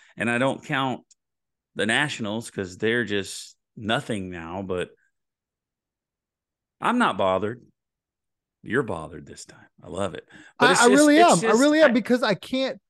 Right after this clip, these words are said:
Speaker 2: normally I can justify, normally I can, I can sit here and, and go, "Okay, wait, I get it. They're saying it because of this, or they're saying it because of that."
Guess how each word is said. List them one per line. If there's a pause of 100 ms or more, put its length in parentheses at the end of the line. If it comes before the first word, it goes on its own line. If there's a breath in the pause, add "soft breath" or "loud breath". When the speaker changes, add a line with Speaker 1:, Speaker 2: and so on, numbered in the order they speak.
(120)
Speaker 2:
normally
I
can
justify,
normally
I
can,
I
can
sit
here
and,
and
go,
"Okay,
wait, (680)
I
get
it. (800)
They're
saying
it
because
of
this, (300 soft breath)
or
they're
saying
it
because
of
that."